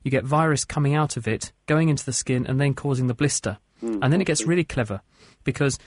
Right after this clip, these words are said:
Speaker 1: the virus at the same time as making that blister also invades sensory nerves supplying the skin, and it then goes inside the nerve all the way back up to near the spinal cord and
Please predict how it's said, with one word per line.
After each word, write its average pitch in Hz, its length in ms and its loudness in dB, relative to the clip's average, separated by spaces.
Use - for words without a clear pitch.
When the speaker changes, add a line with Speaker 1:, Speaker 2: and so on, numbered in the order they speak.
Speaker 1:
the 139 60 -2
virus 160 420 2
at - 60 -14
the 139 60 -4
same 185 300 2
time 165 220 0
as 143 100 -2
making 143 260 0
that 135 160 -2
blister 147 460 0
also 127 580 2
invades 131 720 0
sensory 156 560 0
nerves 135 440 2
supplying 127 380 -2
the 123 60 -2
skin, 113 440 -2
and 143 100 2
it 143 140 -2
then 151 320 2
goes 135 280 0
inside 170 520 2
the 139 60 -2
nerve 110 460 0
all 185 140 0
the 185 80 2
way 170 140 4
back 147 240 -2
up - 140 -6
to - 120 -4
near 139 220 2
the 131 80 -4
spinal 147 440 0
cord 101 380 -6
and 131 340 0